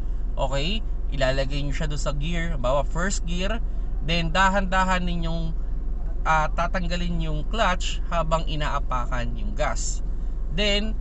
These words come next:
ah, pag kayo naman ay, ah, hihinto, okay, halimbawa nakakambyo pa rin kayo, kailangan yung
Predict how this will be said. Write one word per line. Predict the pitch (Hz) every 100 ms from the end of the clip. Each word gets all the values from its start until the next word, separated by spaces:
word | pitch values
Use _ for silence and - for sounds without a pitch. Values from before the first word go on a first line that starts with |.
| - - -
ah, | 143 143 147
pag | - 165
kayo | - 180
naman | 185 185 185 185 180
ay, | - 156 151 147
ah, | - 143 139 131 127 127 175
hihinto, | 170 226 247 - 202 220 - - - - - 135
okay, | 135 170 196
halimbawa | 151 147 160
nakakambyo | 147 139 131 143 143 139
pa | 143 151
rin | 151 143
kayo, | 185 170 165 175 -
kailangan | 147 151 151 151 147
yung | 147 143